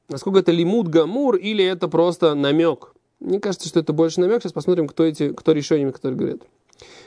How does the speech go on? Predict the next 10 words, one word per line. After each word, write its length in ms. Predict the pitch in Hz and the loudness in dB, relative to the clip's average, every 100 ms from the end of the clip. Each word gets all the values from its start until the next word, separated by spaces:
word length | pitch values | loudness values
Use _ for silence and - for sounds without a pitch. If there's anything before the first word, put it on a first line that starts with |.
| _ | _
Хен 240 | - 202 165 | 2 2 4
дас 280 | 233 277 208 | 0 0 0
рова 280 | 196 226 | 0 2
решёним, 420 | 214 190 165 135 123 | 0 -2 -2 -2 -2
большинство 400 | 120 139 - 214 | -4 -2 2 2
решёним. 480 | 190 156 127 120 - _ _ _ _ - | 2 0 0 -2 -6 _ _ _ _ -10
Раши, 460 | 147 160 185 160 156 | -2 0 0 -2 -4
Шаббат, 680 | - 143 147 143 139 - _ _ _ _ - | -2 0 2 2 0 -6 _ _ _ _ -8
Рамбан, 720 | 147 127 120 135 143 151 156 - _ _ - | -2 -2 0 0 2 0 -2 -10 _ _ -8
Меири. 520 | 139 123 131 147 175 | -4 0 0 0 -2